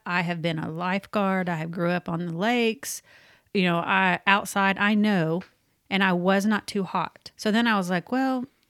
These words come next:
maybe it's just the alcohol kinda," even though I didn't drink a lot, you know, maybe that's kicking in. So I was like, "I'll just make myself throw up," but I couldn't even do that. With all that said,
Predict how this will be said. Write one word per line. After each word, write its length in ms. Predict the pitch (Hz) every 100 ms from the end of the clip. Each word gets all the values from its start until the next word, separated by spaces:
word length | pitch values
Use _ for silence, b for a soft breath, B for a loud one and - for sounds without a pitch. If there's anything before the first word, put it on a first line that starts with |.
| _
maybe 300 | 190 190 202
it's 140 | 202
just 280 | - 185 - _ _ _
the 60 | 190
alcohol 460 | 185 180 185 202 196
kinda," 360 | - 196 190 -
even 140 | 226
though 80 | 233
I 60 | 202
didn't 220 | 190 160
drink 240 | 185 269
a 40 | 143
lot, 380 | 135 139 190 - - b b b b -
you 80 | 180
know, 60 |
maybe 240 | 165 170 180
that's 320 | 196 233 -
kicking 380 | - 262 247 240
in. 380 | 226 220 220 220 -
So 120 | - 185
I 60 |
was 140 | 180 165
like, 120 | 160
"I'll 120 | 214
just 120 | 220
make 100 | 202
myself 300 | 170 - 156
throw 280 | - 180 180
up," 320 | 202 202 - _
but 120 | 170 175
I 80 |
couldn't 200 | - 220 202
even 160 | 175
do 100 | 160
that. 380 | 151 151 - - - -
With 180 | 190
all 160 | 202 208
that 220 | 247 233
said, 800 | - 320 277 185 170 170 175